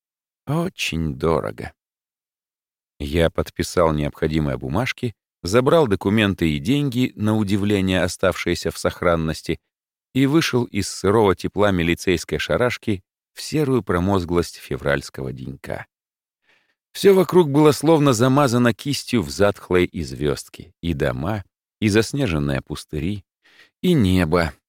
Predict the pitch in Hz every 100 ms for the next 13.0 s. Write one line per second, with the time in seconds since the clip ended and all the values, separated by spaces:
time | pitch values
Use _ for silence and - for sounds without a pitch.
0 | _ - 95 143 135 135 117 127 - 147
1 | - 127 110 101 - 135 120 98 - _
2 | _ - 85 85 87 90 - - 67 73
3 | 98 - 82 82 - _ _ - 71 80
4 | 80 78 76 73 - 85 78 65 - 69
5 | - 101 - 78 - - 65 69 82 101
6 | - 78 69 76 - 76 71 71 67 67
7 | - 69 62 55 50 _ _ _ _ _
8 | _ _ _ _ 101 - 127 113 - -
9 | 120 110 104 95 90 82 87 165 196 170
10 | 156 120 208 185 151 - 131 139 135 110
11 | 104 - 135 120 110 92 - - 101 110
12 | 120 101 101 - - 101 120 85 65